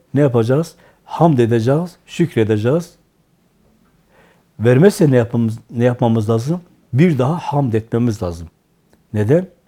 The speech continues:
Çünkü Rabbimiz böyle takdir etti, böyle hükmetti.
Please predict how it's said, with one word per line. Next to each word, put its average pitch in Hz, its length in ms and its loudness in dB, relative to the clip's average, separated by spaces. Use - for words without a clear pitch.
Çünkü 139 380 0
Rabbimiz 113 500 0
böyle 127 320 4
takdir 95 400 -10
etti, - 360 -14
böyle 101 300 0
hükmetti. 90 640 -8